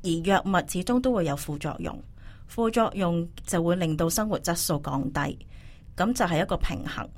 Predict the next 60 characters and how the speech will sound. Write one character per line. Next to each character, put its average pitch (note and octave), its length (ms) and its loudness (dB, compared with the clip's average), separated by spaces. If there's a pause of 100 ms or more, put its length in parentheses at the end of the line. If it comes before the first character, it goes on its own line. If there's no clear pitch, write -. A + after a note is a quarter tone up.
(300)
我 E3+ 120 6
哋 F3 160 4
個 F3 200 4
舒 A3+ 160 2
緩 C4+ 100 8
護 D#3+ 180 2
理 D#3+ 120 0
就 D#3 140 0
係 D#3 180 2
專 A3+ 220 0
注 F#3 140 0
喺 D#3 160 2
點 G3 180 -2
樣 G#3 240 0
將 C4 400 4
你 D3+ 400 2 (200)
個 - 120 0
平 D3 320 0
衡， - 300 -4
我 - 120 2
哋 F#3+ 160 2
唔 D3 140 0
係 D#3+ 160 -2
將 B3 240 4
你 F3+ 80 4
個 E3 100 4
治 D3+ 200 0
療 C3 260 0
拎 F#3+ 260 -2
走， - 320 -4 (320)
只 E3+ 200 0
不 A3+ 120 2
過 F#3+ 140 0
係 D#3 140 2
將 A3+ 260 2
你 F3+ 80 2
個 E3 80 0
生 G#3+ 180 0
活 G#3+ 120 2
質 - 180 -2
素 D#3 260 0
同 C#3 260 -4
呢 F#3 100 -2
個 F#3+ 100 2
治 - 200 -2
療 D3 260 -2
兩 D3 260 -2
邊 E3+ 180 -2
相， A#3 460 0
相 A3+ 300 0
關 G#3+ 260 2
係 E3+ 160 -2
有 C#3+ 300 -2
個 F3+ 120 -4
平-， C#3+ 400 -6 (180)
有 D#3+ 100 -2
個 E3 100 -2
balance G3+ 520 0
喺 F3+ 180 -8
度， - 240 -4